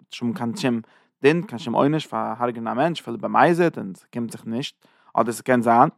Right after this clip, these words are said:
אז א שוי גייט, איך קען נאר קיין איר מקלט זיין, דער גוילע דא, מיט דעם הרגenen, א פארע קומט אן, אדער אויף,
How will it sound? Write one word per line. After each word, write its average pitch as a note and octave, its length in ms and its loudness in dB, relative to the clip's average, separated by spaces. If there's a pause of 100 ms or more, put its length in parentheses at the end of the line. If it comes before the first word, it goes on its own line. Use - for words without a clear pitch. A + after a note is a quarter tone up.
(540)
אז A#2+ 240 2
א A#2 220 2
שוי F#3 260 4
גייט, C#3+ 200 -2
איך E3+ 120 -8
קען B3 140 4
נאר G#3+ 120 2
קיין C3 180 0
איר B2+ 80 2
מקלט A#2 320 -6
זיין, A#2+ 240 0
דער A#2+ 100 0
גוילע C3 280 6
דא, F3+ 160 4
מיט C#3 140 -2
דעם D3+ 120 -4
הרגenen, E3 440 2 (380)
א A2 100 -10
פארע D#3 320 6
קומט C#3+ 280 -10
אן, C3+ 40 -12
אדער A#2+ 340 -12
אויף, - 20 -18